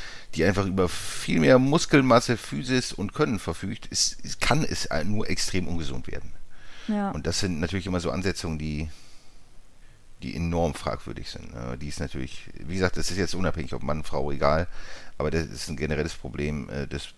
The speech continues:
Speaker 1: Boxsports, dass man, dass es solche Ansetzungen teilweise gibt, die ja extrem unangemessen sind, ne? Und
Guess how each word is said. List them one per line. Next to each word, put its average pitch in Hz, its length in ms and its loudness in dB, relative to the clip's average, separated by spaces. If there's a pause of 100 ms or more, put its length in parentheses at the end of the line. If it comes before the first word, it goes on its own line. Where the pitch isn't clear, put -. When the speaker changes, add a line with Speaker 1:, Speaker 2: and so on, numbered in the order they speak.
(140)
Speaker 1:
Boxsports, - 640 -4
dass - 160 -10
man, 58 220 -8
dass - 160 -10
es - 40 -12
solche - 300 -4
Ansetzungen 73 420 -6
teilweise 67 320 -6
gibt, 69 260 -10
die 71 240 -8 (1700)
ja 87 140 0
extrem - 440 4
unangemessen 80 760 4
sind, 58 300 -8
ne? 64 200 -4
Und 60 240 -6